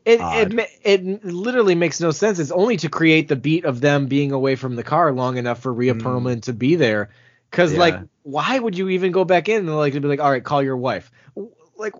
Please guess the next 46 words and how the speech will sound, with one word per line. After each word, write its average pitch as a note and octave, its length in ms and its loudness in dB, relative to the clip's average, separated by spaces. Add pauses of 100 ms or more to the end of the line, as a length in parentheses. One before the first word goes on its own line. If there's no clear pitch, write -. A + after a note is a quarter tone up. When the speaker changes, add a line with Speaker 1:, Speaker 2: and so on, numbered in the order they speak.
Speaker 1:
why? C4 440 2
This E3 220 -4
is F3+ 160 -6
a F#3 80 0
guy F3+ 240 4
that G#3 120 -2
you're E3+ 120 -2
trying F#3 320 -2
to, F3 120 -4 (200)
like, D3 300 -4 (280)
take G3 240 0
as E3+ 140 0
a D3+ 60 2
hostage. G3+ 340 0
Even B3 180 0
if E3+ 140 -2
you're D#3+ 120 -2
friendly, C4+ 440 -4
you're C#3 140 0
trying F#3+ 220 0
to F3+ 60 -4
take F#3+ 240 0
him F3+ 80 -6
as C#3 140 -4
a A2+ 80 -2
hostage, F#3 500 -4
and, E3+ 120 0
like, D#3 180 -2
there's C#3+ 180 -2
n-, D#3+ 220 -10
his D3 240 0
wife D3+ 300 2
is, F3 120 2 (460)
would E3 240 6
not F#3 280 0
be G#3 140 -2
expecting E3+ 640 -4
a D3 80 -8
phone D#3 280 -6
call E3 200 0
from D#3+ 240 -8
him. E3+ 120 -10
Like, C#3+ 240 -2 (200)
she's A#3 320 -6
not A#3 240 2
expecting F3+ 640 -4